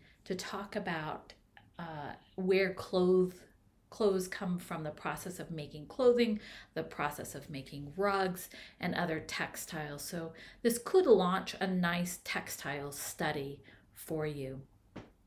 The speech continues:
The other element of this story that I like to tease out is this idea that weaves through the Norse mythology of a sacrifice,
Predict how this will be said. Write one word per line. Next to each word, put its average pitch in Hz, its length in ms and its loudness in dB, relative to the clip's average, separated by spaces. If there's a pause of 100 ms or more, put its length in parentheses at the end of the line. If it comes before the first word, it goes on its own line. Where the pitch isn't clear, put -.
(580)
The 214 180 2
other 254 240 4
element 170 480 -2
of 160 140 -4
this 170 180 -4
story 170 300 -2
that 156 140 -4
I 151 100 -2
like 165 420 0
to - 220 -4
tease 180 560 -6
out 175 340 -4 (560)
is 220 520 4 (640)
this 262 340 8
idea 262 680 6 (100)
that 220 220 4
weaves 240 440 2
through 233 240 4
the 214 80 6
Norse 196 400 -2
mythology 175 800 -2
of 170 220 -2
a 165 80 -4
sacrifice, - 920 -8